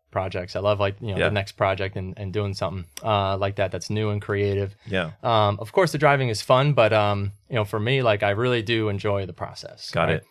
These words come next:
Speaker 2: it.
Speaker 1: Um, and, and <clears throat> so, yeah, so from there, like, so, yeah, blow that motor up. I'm like, "All right, this is getting annoying." And then, like, I, I threw in, like, another motor we just kinda slammed together. Um,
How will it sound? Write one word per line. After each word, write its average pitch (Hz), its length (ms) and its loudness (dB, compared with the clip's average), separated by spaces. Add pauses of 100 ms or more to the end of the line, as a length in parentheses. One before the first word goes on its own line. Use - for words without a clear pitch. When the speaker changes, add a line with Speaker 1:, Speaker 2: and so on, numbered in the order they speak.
(200)
Speaker 2:
it. - 20 -6
Speaker 1:
Um, 101 580 2 (120)
and, 110 580 0 (160)
and 135 340 4 (280)
<clears throat> - 400 -20
so, 135 840 6
yeah, 131 160 4
so 110 160 -4
from 110 260 -4
there, 143 640 4
like, 113 200 0
so, 117 180 0
yeah, 110 200 0
blow 127 280 4
that 131 180 4
motor 120 300 2
up. 107 180 6
I'm 104 100 -2
like, 98 160 -2
"All 107 60 0
right, 110 240 4
this 104 180 -4
is 107 100 -8
getting 107 220 -2
annoying." 101 460 -2
And 107 80 -6
then, 104 160 0
like, 98 180 -2
I, 98 160 -2 (440)
I 92 120 -6
threw 127 380 0
in, 123 80 0
like, 110 120 0
another 120 260 4
motor 117 260 2
we 110 100 -2
just 107 180 -6
kinda 117 160 2
slammed 113 360 -2
together. 110 440 2 (400)
Um, 101 640 0